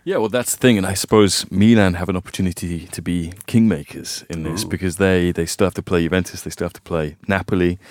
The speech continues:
Speaker 1: I think Juve have got the tougher run in, um, not only because they've got, uh, a couple of legs against Real Madrid at the very least,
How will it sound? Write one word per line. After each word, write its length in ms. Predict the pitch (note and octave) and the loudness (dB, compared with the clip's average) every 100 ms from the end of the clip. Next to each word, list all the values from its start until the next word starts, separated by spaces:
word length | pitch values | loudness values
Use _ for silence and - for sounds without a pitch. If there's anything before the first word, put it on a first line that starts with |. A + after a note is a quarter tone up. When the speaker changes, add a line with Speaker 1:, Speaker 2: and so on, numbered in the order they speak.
| - - - - - - _ _ - | -20 -20 -20 -20 -20 -20 _ _ -8
Speaker 1:
I 100 | - | 2
think 140 | E3+ C3+ | 4 6
Juve 100 | D3 | 8
have 160 | C3 | 8
got 140 | G#2 A#2 | 6 2
the 40 | |
tougher 300 | - A#2+ A2+ | 2 2 6
run 180 | G#2 C3 | 8 8
in, 340 | B2 D#2 F2 F#2+ | 6 2 -4 0
um, 640 | F#2+ F#2 F2+ F2+ F2+ F#2 | 2 4 4 4 2 2
not 140 | G#2+ - | 2 6
only 180 | A2 | 6
because 360 | G#2 G2 - F2+ | 6 2 -2 0
they've 160 | G2 E2+ | 0 2
got, 260 | G2 F2+ - | 2 2 0
uh, 200 | F#2 F2+ F#2 | -2 0 0
a 40 | |
couple 240 | - F#2+ F2+ | -2 -2 2
of 40 | |
legs 220 | F2+ F2 | 2 0
against 320 | E2+ F2 E2 | -2 -4 -2
Real 160 | F#2 F2+ | 0 2
Madrid 320 | E2+ - G2 | 0 0 0
at 80 | E2+ | 0
the 60 | E2 | -2
very 220 | F2 E2+ | -2 0
least, 480 | F#2 G2+ E2+ - | 2 2 0 -6